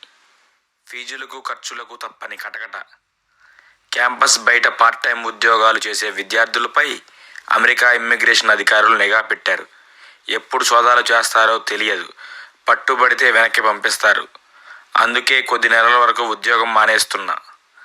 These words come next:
ఇక నుంచి మీరే నెలవారీ ఖర్చులకు పంపించాలని ఓ విద్యార్థి ఆవేదన. అమెరికా అధ్యక్షుడిగా డొనాల్డ్ ట్రంప్ రాకతో అక్కడున్న భారతీయ విద్యార్థులు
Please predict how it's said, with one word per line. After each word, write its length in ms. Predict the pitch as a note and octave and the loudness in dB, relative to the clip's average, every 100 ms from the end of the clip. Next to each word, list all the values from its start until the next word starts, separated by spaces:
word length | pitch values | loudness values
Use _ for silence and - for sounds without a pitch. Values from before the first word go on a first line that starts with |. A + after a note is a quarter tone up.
| - - _ G#2 | -20 -20 _ -4
ఇక 120 | G#2+ | -2
నుంచి 320 | A2+ A2+ B2+ | -2 0 0
మీరే 300 | B2 B2 A#2+ | 0 2 4
నెలవారీ 420 | A#2 A2+ A#2 A#2 | 4 4 4 2
ఖర్చులకు 380 | A2 G#2+ - A2 | -2 -4 -4 -6
పంపించాలని 680 | G#2+ G2+ A2 G#2+ A2 A2+ C3 - - - - | -6 -8 -8 -4 -4 -2 -6 -12 -16 -16 -10
ఓ 100 | A2 | -6
విద్యార్థి 540 | F#2+ F#2+ A#2 A#2 A2+ A2 | -6 -4 -2 0 0 2
ఆవేదన. 480 | G#2+ A2 A2+ G2 F#2 - - _ _ _ _ _ _ _ _ _ - - _ - - _ - | 2 4 2 0 -4 -14 -20 _ _ _ _ _ _ _ _ _ -20 -20 _ -20 -20 _ 0
అమెరికా 380 | A2+ B2+ B2 B2+ | 2 2 4 2
అధ్యక్షుడిగా 440 | B2 B2 A#2+ B2 | 2 0 0 0
డొనాల్డ్ 400 | A#2+ A#2 B2 B2 | 2 4 4 2
ట్రంప్ 260 | A#2+ A2+ A#2 | -4 -2 -2
రాకతో 560 | A#2 B2 - C3+ A2 - | 0 -2 -2 -4 -4 -6
అక్కడున్న 420 | - A2 A2 B2 | -4 -4 -2 -4
భారతీయ 460 | A#2 A2+ A#2 B2 | -2 -2 0 -2
విద్యార్థులు 720 | A#2 A2+ G#2+ A#2 A#2 C3 B2 | -4 -8 -6 -6 -6 -8 -10